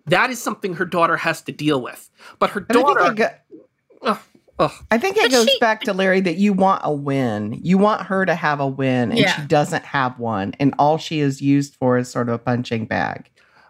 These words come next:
Speaker 3: Yeah,
Speaker 2: And
Speaker 3: that
Speaker 2: I
Speaker 3: is,
Speaker 2: agree,
Speaker 3: that is
Speaker 2: I
Speaker 3: a
Speaker 2: agree,
Speaker 3: problem.
Speaker 2: I agree
Speaker 3: Yeah.
Speaker 2: with you. I
Speaker 1: What
Speaker 2: agree with
Speaker 3: Yeah.
Speaker 2: you, because in that
Speaker 3: Yeah.
Speaker 2: way, she doesn't have much of an arc.
Speaker 1: I'm,
Speaker 2: Annabelle
Speaker 1: I'm
Speaker 2: has an arc, right?
Speaker 3: Yeah.
Speaker 1: I'm fired up
Speaker 3: And I,
Speaker 1: about
Speaker 3: and I,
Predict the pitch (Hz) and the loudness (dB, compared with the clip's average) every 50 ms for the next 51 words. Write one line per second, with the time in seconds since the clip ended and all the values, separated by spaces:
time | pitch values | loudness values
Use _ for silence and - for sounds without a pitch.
0 | _ _ _ - 214 220 302 415 - 330 - - - - 285 - - 285 - 202 | _ _ _ -2 2 4 4 4 4 4 2 2 2 0 -2 -2 0 2 2 2
1 | 226 240 220 185 185 202 214 220 214 175 190 220 233 208 175 170 190 185 170 151 | 2 0 0 0 0 0 0 2 2 2 2 2 0 -2 -2 0 0 0 0 0
2 | 147 143 - 123 120 107 90 - - - _ 151 160 160 156 285 - 160 165 156 | -2 -4 -6 -6 -4 -4 -6 -8 -10 -6 _ 0 2 4 4 2 2 0 -2 -4
3 | 156 170 139 - 143 143 170 160 151 - - 160 170 202 226 190 180 190 208 220 | -4 -2 -2 -2 -2 -2 -4 -4 -2 0 0 2 2 2 2 0 0 0 0 0
4 | 185 165 160 - _ _ _ - - - 196 214 214 202 226 - 196 214 185 185 | -2 -4 -8 -12 _ _ _ -6 -2 0 2 2 2 2 -2 -4 -2 -2 -2 -2
5 | 190 190 185 - 175 170 165 - - 226 190 107 64 - - - - _ _ _ | -2 -4 -4 -4 -6 -6 -4 -2 0 2 2 0 0 -4 -8 -16 -20 _ _ _
6 | _ _ _ _ _ _ - - 190 196 - 170 180 208 - 233 214 170 190 180 | _ _ _ _ _ _ -2 0 0 2 2 2 2 2 2 2 2 2 2 0
7 | 147 143 - 135 131 - 104 127 135 160 190 - - - - 156 147 160 196 247 | -2 -2 -2 -2 0 0 2 2 2 0 -2 -4 -10 -8 -2 0 0 2 0 -2
8 | - - - _ _ _ _ _ _ _ - _ _ _ - 185 185 - - 226 | -4 -8 -14 _ _ _ _ _ _ _ -20 _ _ _ -4 -2 -2 0 2 2
9 | 247 254 240 220 208 214 233 202 180 170 160 151 | 4 4 2 2 2 2 2 2 2 2 2 2